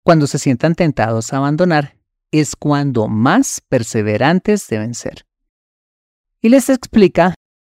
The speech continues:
que el simple hábito de levantarse temprano es la práctica fundamental o principal para cambiar la vida de forma muy positiva, porque al estar libres de distracciones,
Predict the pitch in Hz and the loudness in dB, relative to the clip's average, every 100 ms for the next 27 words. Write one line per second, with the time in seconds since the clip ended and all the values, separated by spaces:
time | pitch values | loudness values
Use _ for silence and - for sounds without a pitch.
0 | - 160 143 127 - 117 - 131 165 185 | -4 0 0 -2 -6 -6 0 0 4 2
1 | 160 123 117 135 143 139 120 110 107 - | 2 0 0 -2 0 0 0 -2 -4 -4
2 | 117 156 151 123 110 120 _ _ _ _ | -2 -2 0 -2 -2 -6 _ _ _ _
3 | - 147 165 156 165 - 170 170 165 - | -8 -4 -2 0 -2 -2 0 0 0 -4
4 | 170 - 165 - 147 127 113 107 107 104 | -6 -4 -6 -4 -4 -2 -2 -4 -4 -4
5 | 117 117 120 - 139 147 - 170 - 131 | -4 -2 -2 -2 0 0 0 -6 -2 -2
6 | 120 - 131 131 123 - 117 110 107 123 | -2 -4 -4 -2 -4 -6 -4 -4 0 2
7 | 143 175 185 _ - 110 107 117 117 113 | 2 0 -4 _ -4 -4 -2 -2 0 -2
8 | 123 - _ _ - 117 113 - 214 110 | -4 -8 _ _ -6 -4 -2 0 0 0
9 | 113 117 _ - 135 151 139 - 127 139 | -2 -4 _ -2 2 4 4 0 -6 -2
10 | 247 247 156 _ _ _ _ _ 254 254 | 2 2 0 _ _ _ _ _ 2 2
11 | - 143 - 123 120 - 123 139 156 147 | 2 -2 0 -2 -2 -2 -2 0 2 2
12 | 139 143 123 - 113 107 - 143 143 143 | 0 0 0 -2 -6 -6 -2 0 2 2
13 | 143 147 - | 0 -2 -8